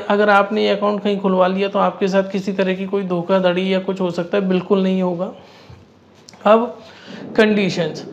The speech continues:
कुछ जो basic conditions हैं कि total credit एक लाख रुपए से ज़्यादा नहीं होगा साल भर में, Maximum जो डिप-, balance हो सकता है वो पचास हज़ार हो सकता है,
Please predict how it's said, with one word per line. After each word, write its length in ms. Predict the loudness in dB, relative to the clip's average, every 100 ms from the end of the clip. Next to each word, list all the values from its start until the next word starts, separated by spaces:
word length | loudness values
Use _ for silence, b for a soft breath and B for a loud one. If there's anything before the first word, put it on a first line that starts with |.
| B B 0
कुछ 140 | 2
जो 140 | 4
basic 400 | 6 6 6 2
conditions 600 | 2 2 0 0 -2 0
हैं 180 | 0 0
कि 100 | 0
total 380 | 2 2 4 0
credit 500 | 2 2 2 0 -6 B B B 2
एक 200 | 4 4
लाख 220 | 2 2
रुपए 200 | 0 -2
से 120 | 0
ज़्यादा 260 | 0 2 0
नहीं 200 | -2 -2
होगा 220 | 0 0
साल 260 | 2 0
भर 180 | 2 0
में, 200 | -2 -4 -8 B B B B
Maximum 680 | 2 2 2 0 2 2 2
जो 160 | 4 4
डिप-, 680 | 2 -4 -8 -20 _ -4
balance 440 | 4 6 6 2 0
हो 100 | 0
सकता 280 | -2 2
है 60 | 2
वो 120 | 2
पचास 440 | -2 2 4 4 4
हज़ार 240 | 4 4
हो 100 | 2
सकता 380 | 0 0 4 4
है, 200 | 4